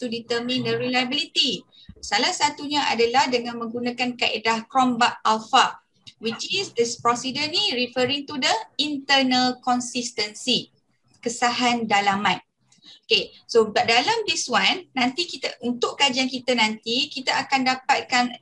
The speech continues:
item reliability ni lepas kita buat pilot study. Okay, bila kita buat pilot study, dan kita akan dapatlah Cronbach Alpha. Tetapi, sema-, se-, sebelum kita buat pilot study ni, bila kita nak menentukan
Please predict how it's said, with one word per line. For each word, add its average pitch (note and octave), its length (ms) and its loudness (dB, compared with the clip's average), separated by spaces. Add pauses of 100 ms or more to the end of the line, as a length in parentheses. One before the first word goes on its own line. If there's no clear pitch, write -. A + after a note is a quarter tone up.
item B3+ 480 4
reliability B3 880 0
ni E4 60 0 (100)
lepas D4 400 -2
kita B3+ 320 -4
buat B3 240 -2
pilot A3+ 400 0
study. G3 400 -4 (720)
Okay, C4 240 2
bila G#3+ 240 -2
kita - 160 -4
buat A3 160 -4
pilot A#3 240 0
study, B3 320 -4
dan B3+ 80 0
kita - 320 -6
akan G#3+ 240 -2
dapatlah D4+ 400 0
Cronbach G#3+ 320 -2
Alpha. G3 480 0 (420)
Tetapi, A#3+ 1040 0
sema-, B3 400 0
se-, C4 160 -2
sebelum D4+ 400 2
kita C#4+ 320 -2
buat C4 240 -2
pilot B3 320 2
study A3 320 -2
ni, C#4+ 120 -2 (200)
bila B3+ 320 -2
kita D#4 240 -6
nak D4 240 -4
menentukan C#4+ 960 -2